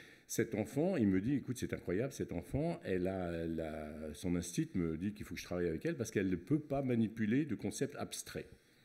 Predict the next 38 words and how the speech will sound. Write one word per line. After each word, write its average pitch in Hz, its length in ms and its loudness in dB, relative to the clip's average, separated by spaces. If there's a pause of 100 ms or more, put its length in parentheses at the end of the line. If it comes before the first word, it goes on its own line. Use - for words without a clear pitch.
(680)
Et 80 60 -2
moi, 87 120 4
je 87 140 0
me 80 80 0
dis, « 95 240 0
Concept - 440 -4
abstrait, - 580 -2
euh, 82 240 -4 (280)
c'est 117 140 -4
quoi, 120 260 -2
manipuler 101 440 6
un 110 40 6
concept 107 280 2
abstrait ? » 95 120 0
Il 95 40 6
me 95 40 6
dit, « 117 100 6
Bah, 107 100 4
c'est 95 160 0
simple, 123 500 2 (500)
la 87 60 0
première 120 340 8
niveau 117 160 8
d'abstraction, 107 520 2
tu 85 160 -8
sais, 117 180 4
c'est 120 160 0
les 90 120 6
couleurs. » - 440 0 (880)
Je - 140 -14
dis, « - 80 -14
Ces - 60 -14
couleurs ? » 90 280 -2
Il 95 40 0
me 80 40 -4
dit, « 78 100 0
Oui, 113 120 2
bah, 87 100 0